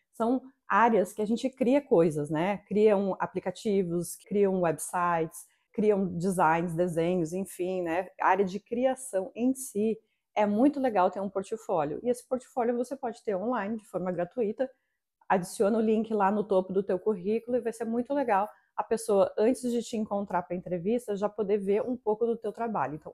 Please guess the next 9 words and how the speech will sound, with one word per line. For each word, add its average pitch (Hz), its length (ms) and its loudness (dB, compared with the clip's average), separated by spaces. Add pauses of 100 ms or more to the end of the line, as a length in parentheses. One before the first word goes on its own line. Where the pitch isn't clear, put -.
área 220 220 -2
de 233 140 -6
criação - 540 -4 (360)
é 220 140 0
muito 240 400 2
visual, 214 400 0
então 185 180 -4
precisa 233 600 -2
ter 220 280 0